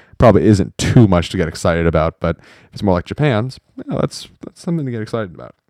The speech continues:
Um, but I think particularly it's good because it really is a step for the hardcore gamer. It's not,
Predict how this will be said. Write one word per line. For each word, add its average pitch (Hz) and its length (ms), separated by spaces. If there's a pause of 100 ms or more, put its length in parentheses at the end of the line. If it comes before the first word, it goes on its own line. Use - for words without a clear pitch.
(720)
Um, 87 480 (720)
but 104 160
I 107 80
think 123 280
particularly 110 420
it's 90 120
good 90 280
because 90 260
it 87 140
really 95 420
is 85 280
a 85 140
step - 440 (2500)
for 120 220
the 95 100
hardcore 82 380
gamer. 55 300
It's - 180
not, 87 300